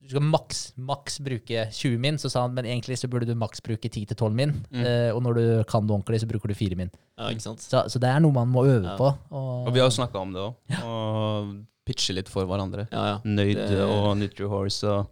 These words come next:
Speaker 1: Ja, så det, det må
Speaker 3: det
Speaker 1: vi
Speaker 3: må
Speaker 1: gjøre,
Speaker 2: Mm.
Speaker 1: virkelig. Så
Speaker 3: Så er det litt den der å finne ut, eh, hva slags, eh, personer da, eller selskap du vil skal investere i appen din.
Speaker 1: Ja.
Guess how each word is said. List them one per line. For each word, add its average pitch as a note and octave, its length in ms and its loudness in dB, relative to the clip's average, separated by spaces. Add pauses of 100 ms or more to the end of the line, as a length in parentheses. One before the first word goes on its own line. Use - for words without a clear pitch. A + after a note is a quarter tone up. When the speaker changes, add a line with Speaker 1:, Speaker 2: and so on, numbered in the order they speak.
(160)
Speaker 1:
Ja, C#3+ 220 2
så C#3+ 180 -10
det, C3+ 300 0
det C#3 100 0
må C#3+ 100 0
Speaker 3:
det - 20 0
Speaker 1:
vi D3+ 100 4
Speaker 3:
må C3 100 4
Speaker 1:
gjøre, D3+ 300 0
Speaker 2:
Mm. D3 180 0
Speaker 1:
virkelig. C#3 460 -8 (120)
Så B2+ 760 -8
Speaker 3:
Så - 60 -8
er B2 40 -2
det E3+ 60 -2
litt B3 80 -8
den F3+ 100 -6
der C#3+ 160 -2
å - 20 -18
finne G#2 380 -8
ut, - 220 -12
eh, A2 260 -6
hva G2 180 -6
slags, - 520 -12
eh, G#2+ 540 -10
personer G#2 480 -14
da, G#3 200 -8
eller G#2 160 -10
selskap - 520 -12
du G2+ 320 -10
vil F#2 340 -14
skal - 300 -14 (220)
investere E2 580 -10
i D2 40 -10
appen - 220 -18
din. D3+ 100 -10 (340)
Speaker 1:
Ja. - 140 -2